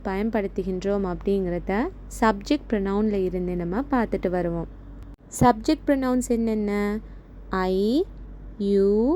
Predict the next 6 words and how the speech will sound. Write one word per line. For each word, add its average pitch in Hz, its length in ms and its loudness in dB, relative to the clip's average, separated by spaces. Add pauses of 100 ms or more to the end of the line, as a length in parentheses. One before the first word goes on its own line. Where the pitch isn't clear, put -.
(600)
he, 220 180 4 (880)
she, 220 280 -2 (1000)
it, - 160 -2 (1000)
we, 220 180 6 (960)
you, 220 180 6 (880)
they. 240 160 8